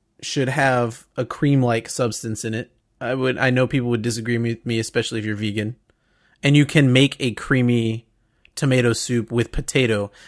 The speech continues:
but I would argue then that you're imitating the creaminess of having had cream in your tomato soup. Uh, and tomato soup's often made with, like, tomato puree, tomato sauce, tomatoes, like, a lot of different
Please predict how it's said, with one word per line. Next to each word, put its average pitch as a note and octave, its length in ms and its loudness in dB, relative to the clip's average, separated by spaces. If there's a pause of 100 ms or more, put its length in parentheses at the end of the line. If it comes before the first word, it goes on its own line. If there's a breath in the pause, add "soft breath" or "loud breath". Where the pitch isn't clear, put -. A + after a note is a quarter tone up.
but B2+ 120 4
I C3 80 8
would B2+ 120 8
argue C3 360 6
then A#2+ 240 4
that A2 160 0
you're A#2+ 460 2 (100)
imitating B2+ 680 2
the A2+ 100 -4
creaminess A#2 580 -2
of A2+ 140 -4
having A2+ 360 0
had A2+ 260 -2
cream A2+ 300 -4
in A2+ 120 -6
your A2+ 100 -8
tomato A2 340 -6
soup. B2 340 -8 (960)
Uh, A2+ 480 2
and D3 140 0
tomato D#3+ 260 4
soup's D3 280 -2
often C#3 300 2
made A#2+ 180 2
with, A2+ 400 0
like, G#2 440 -4 (920)
tomato A#2 640 2
puree, A2 680 2
tomato A2 680 -2 (380)
sauce, A#2+ 540 2
tomatoes, A2+ 920 2
like, A#2 200 0
a A#2+ 60 -2
lot B2+ 300 6
of A#2 140 0
different A#2+ 440 -4